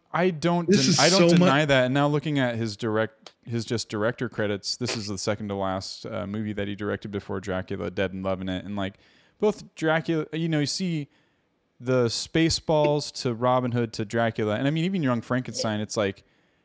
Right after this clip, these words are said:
Speaker 1: yeah, you start to look at it like that. It's like, yeah, he is kinda just doing, like, parodies and, and riffs on, like, classic stories in, in a way, and then Star Wars as well. <laughs> Um, and then,
Speaker 2: Right.
Speaker 1: uh, you know, he goes on to produce other things, like,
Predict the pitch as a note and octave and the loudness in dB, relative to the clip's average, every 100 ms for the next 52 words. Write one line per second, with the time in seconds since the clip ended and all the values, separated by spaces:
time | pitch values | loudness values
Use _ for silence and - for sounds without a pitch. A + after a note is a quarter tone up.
0 | _ A3+ F#3 B2 A#2 - D#3 A#2+ A2 C#3 | _ 0 2 2 0 0 0 0 -2 0
1 | C#3 A2+ G#2+ G#2 G#2 G2 - F#2+ G#2 F3+ | 0 2 0 2 0 0 -2 -6 -2 0
2 | D3+ A#2 B2+ C#3+ D3+ - C#3 A#2+ A2 B2+ | 2 0 -2 -2 -2 -2 -2 -2 -4 -2
3 | A#2 G#2+ G#2 G2 F#2+ _ - E3 C#3 G#2+ | -2 -2 -2 -2 -4 _ -2 0 0 -2
4 | G#2 G2 G2+ G2 - _ _ _ A#2 A2+ | -4 -4 -6 -8 -12 _ _ _ -4 0
5 | C3+ C#3 - A2 G2+ G2 - A#2+ A#2 - | 0 0 -2 -4 -4 -4 -2 0 0 -4
6 | - - - - _ B2+ A#2+ A2 G2+ F#2+ | -10 -12 -12 -16 _ -2 0 0 -2 -4
7 | F#2 - - G#2+ G2 - G#2 G2 F#2+ F2+ | -6 -10 -8 -8 -8 -6 -4 -2 0 0
8 | F2+ F2+ G2 F#2+ F#2+ F2 - G2 F#2 F#2+ | -2 -4 -4 -4 -6 -6 -4 -2 -2 -4
9 | F2+ G2+ A2 A2+ - C#3+ F3+ - E3+ G#3 | -4 -8 -6 -4 -2 -2 -4 -4 -10 -14
10 | F#3+ E3+ - B2 A2+ G2+ G2+ G2 A2 _ | -14 -16 -2 0 2 2 0 -6 -12 _
11 | _ _ _ _ _ _ - C3 B2+ A#2 | _ _ _ _ _ _ -6 -2 0 2
12 | A#2 A#2 G#2+ G#2+ C3+ C3 A#2 A#2+ A2 A#2 | 2 2 2 0 0 0 0 0 0 -2
13 | G#2+ G#2+ A2+ G2 A2 C3+ - - - _ | -4 -6 -6 -4 -2 -2 -4 -8 -12 _
14 | _ - A#2 A2 A#2 A2 G#2 G#2+ F#2+ F#2 | _ -4 -2 -2 -2 -4 -4 -2 -2 -4